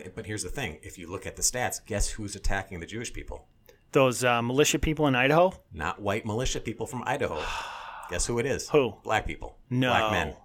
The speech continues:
Speaker 2: No.
Speaker 1: Yeah, you're not hearing that.
Speaker 2: Well, you know what? They, they've been indoctrinated by the black militia or the, uh, militia people in Idaho.
Speaker 1: Right. So you're, you're basically not hearing facts, and you're just hearing the narrative that white ma-, ma-, ma-, white man bad. And, and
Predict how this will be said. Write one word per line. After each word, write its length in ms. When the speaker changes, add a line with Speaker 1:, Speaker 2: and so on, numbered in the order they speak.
Speaker 2:
No. 680
Speaker 1:
Yeah, 100
you're 140
not 140
hearing 280
that. 160
Speaker 2:
Well, 140
you 100
know 100
what? 180
They, 260
they've 260
been 160
indoctrinated 840
by 140
the 80
black 340
militia 380
or 160
the, 300
uh, 220
militia 360
people 280
in 80
Idaho. 300
Speaker 1:
Right. 100
So 260
you're, 300
you're 160
basically 640
not 240
hearing 260
facts, 440
and 140
you're 100
just 180
hearing 240
the 60
narrative 440
that 300
white 160
ma-, 100
ma-, 200
ma-, 160
white 260
man 180
bad. 320
And, 320
and 320